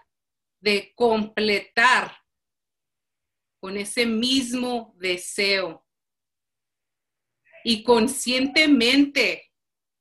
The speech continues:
conscientemente eli-, elegir ya no vivir, sino estar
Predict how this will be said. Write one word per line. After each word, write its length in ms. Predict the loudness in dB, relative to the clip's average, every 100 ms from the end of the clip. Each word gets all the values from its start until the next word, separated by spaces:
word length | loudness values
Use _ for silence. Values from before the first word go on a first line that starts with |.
| _ _ _ _ _ _ _ _ _ _ _ _ _
conscientemente 1800 | -2 4 6 6 2 -4 -10 -4 -2 -2 -2 -2 -2 -2 -4 -6 -6 -6
eli-, 300 | -6 -8 -18 _ _ _
elegir 800 | -8 -6 -6 -8 0 2 2 -4 _ _ _ _ _ _ _ _ _ _ _ _ _ _ _ _ _ _ _ _ _ _ _ _ _ _ _ _ -6
ya 200 | 0 2
no 220 | 4 4
vivir, 520 | 2 0 -2 -2 -4 -12 _ _ _ _ _ _ _ _ _ _ _ _ _ _ _ _ _ _ _ _
sino 500 | -12 -4 0 0 0
estar 800 | -4 -8 -4 2 4 2 -2 -14